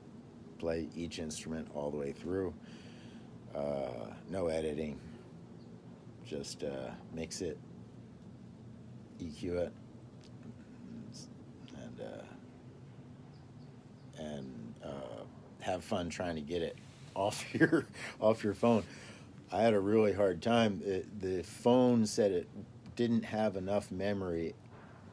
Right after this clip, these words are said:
to let me to export it.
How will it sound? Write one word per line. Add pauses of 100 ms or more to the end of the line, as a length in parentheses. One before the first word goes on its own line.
(140)
to
let
me
to (1500)
export
it.